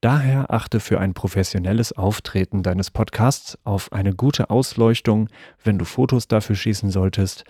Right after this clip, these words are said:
und teste mit Leuten, die das Cover noch nicht kennen, ob sie es auch in einer Größe von beispielsweise zweihundertfünfzig mal zweihundertfünfzig Pixeln noch erkennen können. Auch für die Gesamtwirkung ist so ein Test hilfreich,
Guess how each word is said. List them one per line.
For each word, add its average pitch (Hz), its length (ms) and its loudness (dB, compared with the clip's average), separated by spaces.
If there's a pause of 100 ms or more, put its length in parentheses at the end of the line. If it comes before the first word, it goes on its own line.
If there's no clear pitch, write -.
(260)
und 104 200 0
teste 151 360 0
mit 127 180 0
Leuten, 92 480 0
die 104 100 -4
das - 220 -2
Cover 92 260 0
noch 95 220 -2
nicht 120 260 -2
kennen, 85 380 -4
ob - 240 0
sie - 140 -2
es - 200 -4
auch 117 300 0 (260)
in 120 140 0
einer 123 260 4
Größe 123 420 2
von 90 200 -2
beispielsweise 95 840 2 (320)
zweihundertfünfzig 120 1120 0
mal 92 160 0
zweihundertfünfzig 107 960 0
Pixeln 107 440 2
noch 107 160 2
erkennen 117 480 0
können. - 300 -14 (600)
Auch 117 260 4
für 120 180 2
die 120 140 2
Gesamtwirkung 101 880 4
ist 104 200 -4
so 104 100 2
ein 92 200 0
Test - 260 -2
hilfreich, 90 580 0